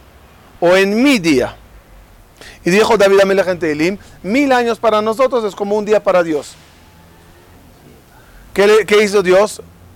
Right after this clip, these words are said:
Le dijo a Adam Arishon, "En el día que mo-, comerás, morirás.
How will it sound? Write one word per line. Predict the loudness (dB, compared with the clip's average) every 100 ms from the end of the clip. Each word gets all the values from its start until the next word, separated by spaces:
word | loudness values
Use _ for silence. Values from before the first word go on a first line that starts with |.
| -20 -6
Le | -4
dijo | 0
a | 0
Adam | 0 0
Arishon, | -4 -6 -8 -10 -14 _ _ _ _
"En | -4 -2
el | -2
día | 0 0 2
que | 0
mo-, | 0 0 -2
comerás, | -2 0 2 2 2 0
morirás. | 0 0 2 2 2